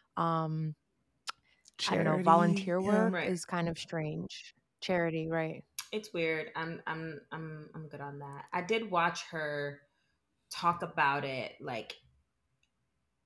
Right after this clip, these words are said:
Speaker 3: it was a TikTok or something where she's like, "Look, I get all this stuff." And she's, like, going through the bag and she's like, "Now it's a problem that I'm trying to help
Speaker 2: Right.
Speaker 3: others." And it's like, "Girl, that's not the problem. The problem is you're being weird. Stop being weird."
Speaker 2: She's like, "The woke
Speaker 1: Right.
Speaker 2: people
Speaker 1: Like, just, just
Speaker 2: online
Speaker 1: go in there and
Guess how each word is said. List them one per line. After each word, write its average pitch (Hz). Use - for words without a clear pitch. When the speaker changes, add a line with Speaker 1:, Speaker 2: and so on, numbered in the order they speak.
Speaker 3:
it 180
was 170
a 165
TikTok 170
or 147
something 160
where 151
she's 165
like, 156
"Look, 226
I 170
get 254
all 415
this 415
stuff." -
And 170
she's, 170
like, 165
going 170
through 175
the 165
bag 143
and 165
she's 170
like, 160
"Now 220
it's 370
a -
problem 190
that 247
I'm 294
trying 185
to 233
help 220
Speaker 2:
Right. 359
Speaker 3:
others." 170
And 190
it's 196
like, 208
"Girl, 262
that's 285
not 330
the 247
problem. 262
The 196
problem 302
is 233
you're 233
being 233
weird. 165
Stop 330
being 349
weird." 185
Speaker 2:
She's 285
like, 208
"The 233
woke 226
Speaker 1:
Right. 208
Speaker 2:
people -
Speaker 1:
Like, 180
just, 165
just 156
Speaker 2:
online 175
Speaker 1:
go 220
in 240
there 220
and 202